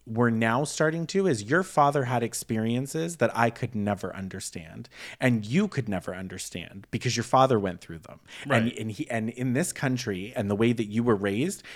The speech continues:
Speaker 1: was all funneled to, from the perspective of your parents.
Speaker 2: Mm-hmm.
Speaker 1: And, you know, my grandfather is Greek Macedonian, and he came to this country really young. Um,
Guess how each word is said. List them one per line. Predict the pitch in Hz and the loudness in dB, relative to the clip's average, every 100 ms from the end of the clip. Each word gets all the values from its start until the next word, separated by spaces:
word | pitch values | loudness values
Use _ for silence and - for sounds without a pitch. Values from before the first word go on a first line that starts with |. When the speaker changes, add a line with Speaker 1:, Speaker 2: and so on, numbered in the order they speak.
| - | -2
Speaker 1:
was | - 110 | 2 2
all | - 127 139 | 6 6 6
funneled | - 135 120 110 | 6 4 6 2
to, | - | -4
from | 113 - - 120 107 110 | -10 -6 2 4 4 0
the | 113 | -2
perspective | 107 117 120 107 101 | -4 -2 -2 -2 -6
of | 90 | -10
your | 98 | -12
parents. | - 123 95 - - - | -8 -8 -8 -14 -18 -8
Speaker 2:
Mm-hmm. | 143 151 123 104 _ - | -2 -2 -2 -6 _ 4
Speaker 1:
And, | 123 117 117 117 - _ | 6 6 2 -4 -14 _
you | 120 120 | 2 6
know, | 110 110 | 6 4
my | 104 117 120 | 4 4 6
grandfather | 127 151 175 123 90 98 110 127 | 4 4 4 4 4 2 2 0
is | - 110 98 - - _ - | -2 -2 -2 -4 -8 _ -2
Greek | 127 131 | 0 2
Macedonian, | 139 123 123 104 92 90 98 123 - | 2 2 2 -2 -2 -4 -6 -8 -4
and | 104 98 | -4 -2
he | 98 - 117 - | -4 -6 -6 -2
came | 117 113 | 0 0
to | 113 | -2
this | 110 | -6
country | - 101 - 98 95 98 - | -4 -6 -4 -4 -4 -6 0
really | 110 113 104 92 | 2 2 2 -2
young. | 78 104 139 - - - - | -4 -8 -10 -12 -18 -14 0
Um, | 104 95 92 95 95 | 2 2 0 -4 -6